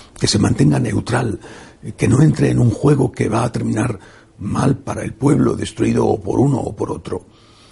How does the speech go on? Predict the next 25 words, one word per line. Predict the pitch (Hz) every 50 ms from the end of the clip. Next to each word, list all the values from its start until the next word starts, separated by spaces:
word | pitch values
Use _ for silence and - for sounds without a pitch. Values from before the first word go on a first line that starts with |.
| - - - - _ _ _
La | - 120 90 -
frase | - 135 139 131 - - 131 -
que | - -
dice | 90 - - - - - -
es | - - -
esta: | 92 - - - - 82 - - - - - - - - - - - - _ _ _ -
"La | - - - -
confianza | - 90 87 - - 117 113 107 - - - 107
en | - 101
Dios | - - - - - - - -
es | 101 101 92 - - - - -
nuestra | - - 107 98 98 95 - - - - - -
fuerza". | - - 85 85 95 - - - - - - - - - - - - - - - - - - - -
Y | - - -
añade: | 95 98 104 - - - - - - - - - -
Si | - - 110
no | - 139 135 -
creéis, | - 117 107 104 - - 113 113 113 107 110 - - - - - - - - - -
no | 107 98 101 104 117 117 - - - - - - -
sobreviviréis. | - - - - - - - - - 78 76 78 80 78 - - 87 98 92 - - - - - - - - - - -
Si | - - -
no | 131 - - -
creemos, | - - 90 - 90 - - - - - - - -
no | - - - - -
sobreviviremos. | - - 95 87 82 87 - - 82 80 82 92 87 87 87 85 85 - - -